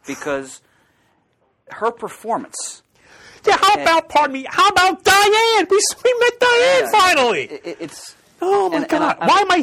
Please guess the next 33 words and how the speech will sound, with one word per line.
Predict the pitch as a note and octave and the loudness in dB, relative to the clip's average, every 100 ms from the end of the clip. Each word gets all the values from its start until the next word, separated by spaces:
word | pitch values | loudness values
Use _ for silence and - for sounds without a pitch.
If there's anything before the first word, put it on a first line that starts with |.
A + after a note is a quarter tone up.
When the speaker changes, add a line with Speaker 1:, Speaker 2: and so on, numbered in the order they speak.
| - | 0
Speaker 2:
shouting | C4 D#4 D4+ | 2 2 0
and | B3+ G3 | -2 -2
gesticulating | C#4+ - D#4+ A3+ G3 | -2 -2 -2 0 0
like | F3+ E3+ | -2 -6
this? | - | -4
I | D#3 A#3+ | 0 0
Speaker 1:
because | F#3+ | 2
Speaker 2:
don't | F#3 B3+ | 0 0
know. | - C#4 F3+ A#2 - | 2 2 0 -4 -6
Speaker 1:
My | F3+ F3+ | -6 -4
favorite, | - A#3 F#3+ - - | -4 -4 -4 -10 -10
I'm | D3+ D#3+ | -8 -6
a | |
huge | D3+ F3 - | -8 -12 -10
fan | D#3+ D3 | -8 -6
of | C3 | -8
the, | B2+ A#2 | -10 -12
the | A#2+ | -14
late | A#2 B2+ A#2+ | -10 -10 -10
Miguel | A2+ A#2 | -10 -10
Ferrer's | A2+ A#2 A2 G#2+ | -10 -10 -10 -10
Albert | - A2 A2 C#3 | -8 -8 -8 -12
character. | - C#3+ D3+ - G#3 | -12 -10 -10 -6 -4
Speaker 2:
Oh, | F3+ - - - | -4 -8 -18 -12
yes. | C3 A2 - - - | -8 -8 -10 -18 -14
Speaker 1:
And | C#3+ C#3 C#3 _ _ _ _ _ | -10 -10 -10 _ _ _ _ _
I, | D#3 - | -6 -2
I | F#3 | -4
just | A3+ - | -6 -6
thought | G3+ E3+ | -4 -2
that | D#3+ D3+ | -4 -4
that | D3+ | -6
episode, | D3+ C#3 - A#2+ G#2 | -6 -10 -14 -12 -12